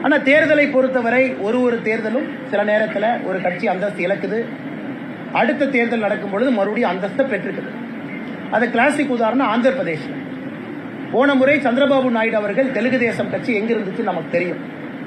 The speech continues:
இன்னைக்கு தெலுங்கு தேசம் கட்சி நூத்தி எழுபத்தஞ்சு இடத்துல அப்படியே ஸ்விங் பண்ணி நூத்தி ஐம்பத்தெட்டு.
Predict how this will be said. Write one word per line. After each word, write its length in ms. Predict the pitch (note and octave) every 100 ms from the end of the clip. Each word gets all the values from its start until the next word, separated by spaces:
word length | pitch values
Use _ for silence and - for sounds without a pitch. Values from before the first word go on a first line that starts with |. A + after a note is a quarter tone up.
| - - - - -
இன்னைக்கு 320 | A#3 D#4 C#4+
தெலுங்கு 280 | A#3+ C4 C#4+
தேசம் 340 | C4+ B3+ B3+
கட்சி 300 | A#3+ - C#4+
நூத்தி 360 | A#3+ C4+ C4+ A#3+
எழுபத்தஞ்சு 420 | A#3 A#3 A3 G#3
இடத்துல 140 | B3
அப்படியே 420 | C#4+ F#3+ B3+ C#4 D#4
ஸ்விங் 300 | - B3+ A#3
பண்ணி 160 | A#3+
நூத்தி 240 | C4 B3 G#3+
ஐம்பத்தெட்டு. 500 | F#3+ G3 F3 -